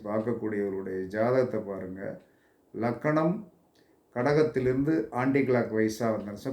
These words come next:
கும்பத்து வரைக்கும் இருக்கும், இருக்கும். அல்லது லக்கணாதிபதி, லக்கணாதிபதி ஆன்டி கிளாக் வைஸ்ல கடகத்திலிருந்து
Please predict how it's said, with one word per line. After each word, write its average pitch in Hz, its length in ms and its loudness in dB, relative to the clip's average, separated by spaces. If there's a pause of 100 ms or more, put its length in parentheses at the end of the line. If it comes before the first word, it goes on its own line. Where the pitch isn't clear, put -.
கும்பத்து 120 340 -2
வரைக்கும் 113 280 0
இருக்கும், 107 260 -6
இருக்கும். 117 380 -2 (640)
அல்லது 104 720 -2 (340)
லக்கணாதிபதி, 127 960 0 (480)
லக்கணாதிபதி 156 1040 2 (1080)
ஆன்டி 147 360 4
கிளாக் 135 380 4
வைஸ்ல 120 380 0
கடகத்திலிருந்து 127 960 0